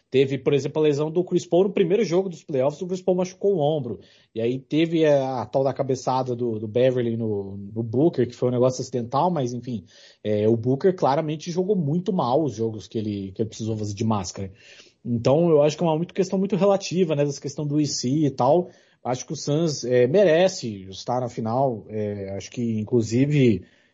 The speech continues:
e se o Kawhi estivesse, eu acho que com certeza, é, a história seria outra, mas eu acho que também... é, o Suns adotaria um estilo diferente de marcação, acho que o Suns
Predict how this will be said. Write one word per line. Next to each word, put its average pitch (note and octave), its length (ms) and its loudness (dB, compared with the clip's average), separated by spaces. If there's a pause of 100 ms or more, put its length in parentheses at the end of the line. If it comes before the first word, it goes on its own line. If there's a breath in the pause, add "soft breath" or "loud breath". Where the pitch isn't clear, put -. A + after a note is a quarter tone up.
(220 soft breath)
e F2 280 -8
se - 180 0
o C#3+ 60 4
Kawhi C#3+ 380 4
estivesse, C3 540 0
eu C3 60 2
acho A#2+ 100 -4
que B2+ 120 -8
com C#3 260 -8
certeza, C3 600 0 (360 soft breath)
é, A2+ 220 0
a A#2 80 4
história C#3 460 2
seria C3 260 0
outra, C#3+ 400 0
mas B2 300 -6
eu B2+ 60 0
acho B2 160 -4
que C3+ 100 -12
também... C3 540 -2 (360 loud breath)
é, G2+ 580 -4
o G#2+ 260 -4
Suns C#3+ 520 2 (360)
adotaria C3+ 560 0
um D3 60 -2
estilo D3 300 0
diferente C3+ 400 -4
de B2 80 -6
marcação, B2+ 600 0
acho B2+ 140 -2
que - 60 -6
o A#2+ 40 -4
Suns C#3 440 0